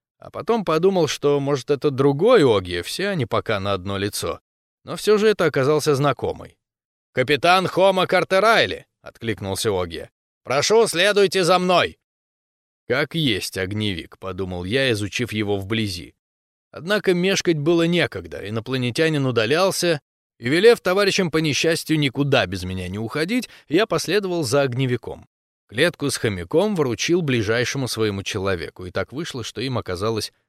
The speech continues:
Кристина. Далеко идти не пришлось. Огья дошел до серебристого диска на краю зоны досмотра,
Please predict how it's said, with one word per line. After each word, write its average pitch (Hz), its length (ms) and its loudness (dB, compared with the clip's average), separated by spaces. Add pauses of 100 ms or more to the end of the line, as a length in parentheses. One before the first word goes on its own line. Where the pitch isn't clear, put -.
(120)
Кристина. - 600 -4 (540)
Далеко 156 420 2
идти 185 140 -2
не 196 100 0
пришлось. - 600 -6 (720)
Огья 175 300 2
дошел 151 340 2
до 135 120 -2
серебристого 117 640 -2
диска 104 340 -6
на 98 100 -6
краю 101 340 -2
зоны 92 300 -4
досмотра, 101 640 -6